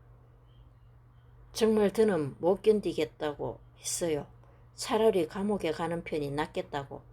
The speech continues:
그러자 아버지는 단 두 줄만 적어 답장을 보내셨습니다.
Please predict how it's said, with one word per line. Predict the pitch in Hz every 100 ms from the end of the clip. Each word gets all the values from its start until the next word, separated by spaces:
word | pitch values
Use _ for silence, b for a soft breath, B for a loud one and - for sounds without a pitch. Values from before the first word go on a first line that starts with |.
| - - b b b b
그러자 | - 208 190 175 156
아버지는 | - 190 196 185 160 143 139
단 | - 185 180
두 | 180 190
줄만 | 185 202 190 156 156
적어 | - 156 139 143 -
답장을 | - 185 - 208 165
보내셨습니다. | 151 165 165 170 160 - 156 143 135 -